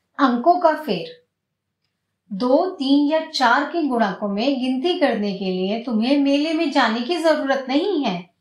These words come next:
हमारे हर ओर एक से ज्यादा के समूहों में गिनती करने की संभावनाएं मौजूद रहती हैं।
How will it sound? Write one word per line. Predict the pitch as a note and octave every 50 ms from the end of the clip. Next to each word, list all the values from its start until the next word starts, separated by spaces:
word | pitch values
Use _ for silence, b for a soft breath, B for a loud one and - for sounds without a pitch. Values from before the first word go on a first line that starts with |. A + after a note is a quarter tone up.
| _ _ _ _ _ _ _ _ -
हमारे | B3+ B3+ A#3+ A3+ G#3+ G#3+ A3 B3 C#4 C#4 C4+ -
हर | - E4 F4 D#4+
ओर | C#4+ A3 F#3 F#3 F#3 - _ _ -
एक | C#4 D4+ E4 E4+ E4+ -
से | - B3+ A3
ज्यादा | G3+ G3 F3 F#3 F#3 F#3+ F#3 F#3
के | F3+ - A3+ A3+ C4 D4+ D4
समूहों | D4 - C4 A#3+ A3+ A3+ A3+ A3+ A#3 A3 G#3+
में | G3+ F#3+ G3 A3+ C4+ D#4 - B B B B B _ _ _ B3
गिनती | C4 B3+ A#3+ B3 D4+ D4
करने | - - B3+ A3 G3+ G3+ G#3 G3+
की | F#3+ - B3 C#4+ D4
संभावनाएं | C#4+ - C#4 B3 A#3 A3+ G#3+ G3 F3+ F3 F3+ F3+ F3 E3+ F3 G#3 C#4 D4+
मौजूद | D4 D4 D#4 E4 E4+ D4 - F#4 F#4 F#4+ F#4+ F#4
रहती | F4 E4 D#4 D4 D4+ C#4+
हैं। | C4 C4 C4+ C4+ C4+ -